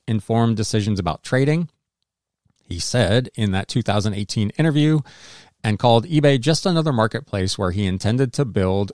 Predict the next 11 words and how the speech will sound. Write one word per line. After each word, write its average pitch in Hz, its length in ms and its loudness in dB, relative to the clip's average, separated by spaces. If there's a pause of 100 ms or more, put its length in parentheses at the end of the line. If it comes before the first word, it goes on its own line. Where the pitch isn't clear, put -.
quote, 101 380 -4
"very, 123 320 2
very 123 320 2
powerful 104 640 -2
analytics 85 680 -6 (460)
for 92 280 -2
eBay 92 360 -2
sellers." 113 680 0 (680)
Two 117 100 -2
years 104 260 2
later, 151 480 2